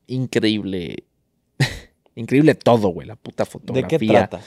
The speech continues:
Speaker 2: ¿De qué trata?
Speaker 1: Es una historia real de esta época en la que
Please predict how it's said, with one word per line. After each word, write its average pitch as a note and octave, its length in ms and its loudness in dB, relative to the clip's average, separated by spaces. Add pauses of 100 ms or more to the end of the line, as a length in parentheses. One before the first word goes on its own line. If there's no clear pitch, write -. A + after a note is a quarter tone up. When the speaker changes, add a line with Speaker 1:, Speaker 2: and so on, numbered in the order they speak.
Speaker 2:
¿De A2 120 -8
qué A#2+ 120 -8
trata? G2+ 280 -8
Speaker 1:
Es - 60 -10
una D3+ 80 2
historia B2+ 340 4
real G#2+ 360 2 (200)
de A#2+ 600 0 (1080)
esta A#2 360 2
época G#2+ 420 0
en G#2 80 -4
la G2+ 140 -4
que F2 540 -6